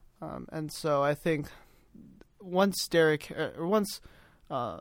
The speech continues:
the Chiefs defense, who's been playing exceptionally well this year, was able to zone in on Derrick Henry and say, "Look, they're gonna hand the ball off,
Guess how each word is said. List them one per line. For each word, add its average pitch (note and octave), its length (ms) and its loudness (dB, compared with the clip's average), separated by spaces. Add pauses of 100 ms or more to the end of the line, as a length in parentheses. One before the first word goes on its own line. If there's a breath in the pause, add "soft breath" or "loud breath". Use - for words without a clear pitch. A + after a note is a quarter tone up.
(140)
the E3+ 120 -4
Chiefs E3+ 320 -6
defense, C#3 800 -6
who's C#3 200 -10
been C#3 300 -8
playing D#3 320 0
exceptionally D3 520 -2
well C3+ 160 0
this C3 220 -10
year, C3+ 100 -8
was C3+ 160 -8
able C3+ 260 -10
to C3+ 100 -6
zone C#3+ 260 -4
in C3+ 100 -6
on B2+ 160 -8
Derrick C3+ 300 -4
Henry C3 340 -6
and C3 100 -10
say, B2+ 140 -8
"Look, B2+ 240 -12
they're C#3+ 160 0
gonna D3 160 0
hand C#3 220 0
the C3 40 -4
ball C3 280 0
off, B2+ 280 -4